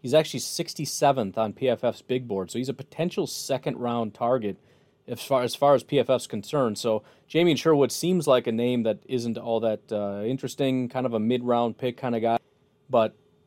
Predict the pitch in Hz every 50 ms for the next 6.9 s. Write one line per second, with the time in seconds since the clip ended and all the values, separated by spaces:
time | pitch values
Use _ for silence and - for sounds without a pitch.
0 | _ _ _ _ _ - 135 135 - - 147 143 151 160 170 185 185 185 151 135
1 | - 165 165 180 170 156 - 123 120 120 120 117 127 131 135 131 117 123 113 -
2 | - 135 131 131 120 113 107 120 131 131 127 117 107 101 - 104 - - 123 107
3 | 113 107 95 110 113 110 98 87 82 80 - - 95 101 - - 117 107 101 -
4 | - 65 - _ _ _ _ _ _ - - 131 123 123 123 120 107 110 117 120
5 | 117 117 113 110 110 - - 139 123 - 131 117 - - 127 123 123 120 123 120
6 | 104 - - 139 135 127 127 - 131 123 120 123 117 - 123 123 120 120